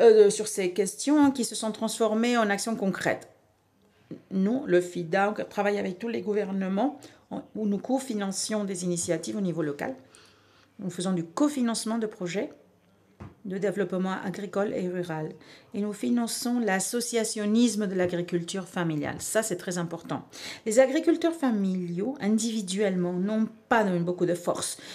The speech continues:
Mais s'ils s'associent, s'ils travaillent ensemble, ils ont un grand, grand potentiel.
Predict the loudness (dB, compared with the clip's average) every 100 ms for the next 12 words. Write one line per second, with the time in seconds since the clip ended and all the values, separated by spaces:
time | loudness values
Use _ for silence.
0 | -10 -2 -2 -2 -6 -2 -2 -2 -4 -4
1 | -2 0 0 -2 -6 -4 -2 0 2 0
2 | -2 -4 -4 0 0 0 0 0 0 0
3 | -2 -2 -2 0 -2 0 -2 -4 -6 -4
4 | -4 -2 -4